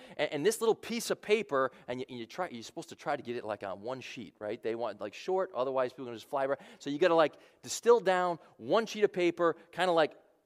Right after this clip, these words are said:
you. Th-, this is you. <laughs> And you're gonna put your best foot forward and say, "Here you go, sir or ma'am, please consider hiring me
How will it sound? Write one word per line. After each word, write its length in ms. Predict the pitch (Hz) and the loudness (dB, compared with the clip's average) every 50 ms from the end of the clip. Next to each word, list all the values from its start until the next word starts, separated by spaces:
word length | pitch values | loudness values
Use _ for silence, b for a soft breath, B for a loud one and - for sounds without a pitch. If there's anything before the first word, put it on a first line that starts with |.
| _ _ | _ _
you. 380 | 110 120 147 156 139 107 - - _ _ _ _ _ - | -6 0 2 2 2 2 -2 -6 _ _ _ _ _ -6
Th-, 140 | 147 160 - | -6 -6 -2
this 240 | 139 165 165 - - | -4 -4 -4 -4 -6
is 160 | 170 147 143 | -6 -6 -2
you. 300 | 165 170 160 139 98 - - B | 0 2 2 2 0 -4 -10 B
<laughs> 60 | B B B B B B B B B B B - | B B B B B B B B B B B -6
And 140 | 135 139 | -4 -4
you're 120 | 143 143 143 | -4 -4 -6
gonna 80 | 139 | -6
put 200 | - - 165 - | -4 -4 -6 -6
your 100 | - 131 | -6 0
best 240 | 113 175 208 214 - | 2 2 2 2 0
foot 180 | - 220 220 - | -2 -2 -2 0
forward 400 | - 196 185 185 185 185 180 B B B B B | 2 2 4 4 4 2 2 B B B B B
and 80 | - | -16
say, 180 | - - 139 120 | -6 -6 -4 -2
"Here 120 | 123 175 | 0 0
you 120 | 208 214 190 | -2 0 2
go, 360 | 170 190 185 180 180 170 B B B | 4 6 6 6 6 4 B B B
sir 340 | B - - 180 175 175 170 | B -6 0 2 4 4 4
or 100 | 131 143 | 2 0
ma'am, 400 | 143 151 160 160 160 165 156 143 b b b b _ | -2 -2 -2 0 0 0 -2 -4 b b b b _
please 320 | - - 170 185 196 180 - | -4 -2 0 0 0 -2 -6
consider 400 | - - - - 175 160 156 135 | -8 -10 -8 -6 -4 -2 -2 -2
hiring 460 | - 185 190 190 185 185 185 180 180 | 0 2 2 4 4 2 0 -2 -2
me 220 | 180 180 180 170 | -4 -4 -4 -6